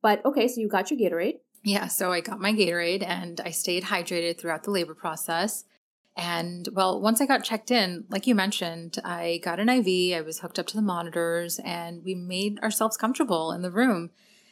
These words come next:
Speaker 2: And we just tried to get in the zone of having a baby. So, I mean,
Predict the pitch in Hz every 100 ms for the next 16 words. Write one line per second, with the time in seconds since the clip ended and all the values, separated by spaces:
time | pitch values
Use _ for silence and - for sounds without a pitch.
0 | _ - 208 214 269 - - 247 240 -
1 | 233 208 180 - _ _ 196 202 220 196
2 | 170 175 165 156 147 - 170 165 190 180
3 | - 180 170 180 - 185 - 165 170 180
4 | 175 170